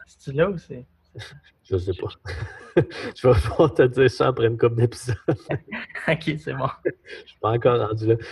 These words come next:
Speaker 2: Tu voulais-tu ajouter quelque chose, euh, par rapport à la recette secrète de John, hein ?
Speaker 1: Euh, non, je, non. Juste, euh, non, c'est tout. C'était bien le fun. Puis je vais, je vais peut-être essayer ça. Je vais mettre ça en pratique, tout ce qu'on vient de dire.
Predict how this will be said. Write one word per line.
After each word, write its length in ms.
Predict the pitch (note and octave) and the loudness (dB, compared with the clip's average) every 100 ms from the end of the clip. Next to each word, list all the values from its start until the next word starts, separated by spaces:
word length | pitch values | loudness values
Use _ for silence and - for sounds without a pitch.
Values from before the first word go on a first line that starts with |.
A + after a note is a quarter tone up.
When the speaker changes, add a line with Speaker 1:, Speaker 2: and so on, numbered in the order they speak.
| - | -12
Speaker 2:
Tu 100 | - | 2
voulais-tu 260 | C#3+ E3 D#3+ | 6 6 8
ajouter 340 | E3 D3 F3+ | 6 6 4
quelque 200 | E3+ D3 | 6 6
chose, 320 | - E3+ D#3 C3 | 8 8 8 8
euh, 460 | B2+ B2 A#2+ A#2 | 8 8 6 4
par 160 | A#2 A#2 | 4 4
rapport 300 | A#2+ C#3+ C#3 | 4 4 4
à 180 | A#2 A2 | 4 4
la 100 | A#2 | 2
recette 280 | G#2 B2+ | 2 0
secrète 420 | - B2 B2 B2 A#2+ | 2 0 2 -2 2
de 160 | G#2+ G#2+ | 0 2
John, 600 | C3+ D3 F3+ B2+ A2 A#2 _ - | 2 4 2 0 -2 -4 _ -16
hein ? 420 | A#2 A2 A#2 A#2 A#2+ | -6 -4 -2 -2 -4
Speaker 1:
Euh, 320 | A#2+ A#2+ A#2+ | -4 -2 -4
non, 280 | C3+ E3 G3 - | -2 -4 -6 -10
je, 360 | C3+ C3 C3+ C3+ | -10 -10 -8 -8
non. 280 | C#3+ E3+ G#3 _ _ _ | -8 -10 -12 _ _ _
Juste, 420 | C#3 D3 - - C#3 | -14 -14 -14 -14 -10
euh, 580 | C3 C3 C3 B2+ B2+ B2+ | -8 -8 -14 -14 -16 -12
non, 140 | D#3 - _ | -14 -14 _
c'est 120 | D3 | -20
tout. 160 | E3 D#3+ _ | -20 -20 _
C'était 180 | - C#3+ | -4 -2
bien 100 | D#3 | -2
le 40 | |
fun. 220 | D#3+ C3+ E3 - _ | -6 -10 -10 -14 _
Puis 80 | C#3 | -4
je 100 | C#3+ | 0
vais, 140 | D3+ | 2
je 80 | D3 | 2
vais 40 | |
peut-être 200 | D3+ G3+ | 0 -2
essayer 280 | F#3 F3 E3+ | -4 -4 -6
ça. 160 | D#3+ G#3+ G#3 - | -4 -8 -10 -10
Je 100 | C#3 | -6
vais 300 | C3+ C3 C3 C3+ | -6 -8 -12 -14
mettre 180 | C#3 C3+ | -10 -8
ça 80 | D#3+ | -4
en 60 | D3+ | -4
pratique, 480 | C#3 - D3+ _ _ _ | -6 -8 -12 _ _ _
tout 80 | D3 | -14
ce 60 | |
qu'on 260 | - C3 B2 | -6 -4 -4
vient 160 | B2 B2 | -4 -6
de 80 | B2 | -6
dire. 140 | C#3 | -8